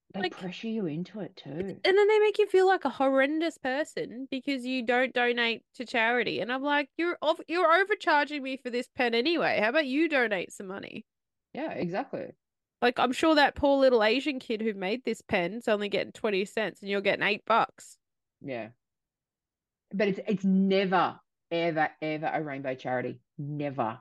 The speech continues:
Speaker 2: No, don't think so. I also
Speaker 1: No.
Speaker 2: try not to pay attention to who it's going to.
Speaker 1: Well, I do, just in case someone decides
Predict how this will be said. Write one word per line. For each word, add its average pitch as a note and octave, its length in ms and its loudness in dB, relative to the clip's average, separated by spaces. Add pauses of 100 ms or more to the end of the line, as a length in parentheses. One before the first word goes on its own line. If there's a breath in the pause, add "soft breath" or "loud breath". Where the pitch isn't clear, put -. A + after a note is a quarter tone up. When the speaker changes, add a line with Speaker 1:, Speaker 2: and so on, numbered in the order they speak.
(100)
Speaker 2:
No, A#3 640 -4
don't C4+ 180 -6
think G#3+ 200 -8
so. F#3 280 0 (200)
I - 180 2
also C4 420 2
Speaker 1:
No. G#3+ 60 -2
Speaker 2:
try G#3 240 0
not G3+ 180 -4
to G3+ 80 -12
pay F#3 180 -2
attention F3 720 -8
to - 120 -6
who E3 420 -8
it's - 460 -14 (680)
going E3 340 -4
to. - 360 -8 (340)
Speaker 1:
Well, G4 120 4
I A#4+ 240 4
do, C4 260 4
just A#3 240 0
in D4 80 0
case G3+ 280 -2
someone F#3 240 0
decides E3 400 -4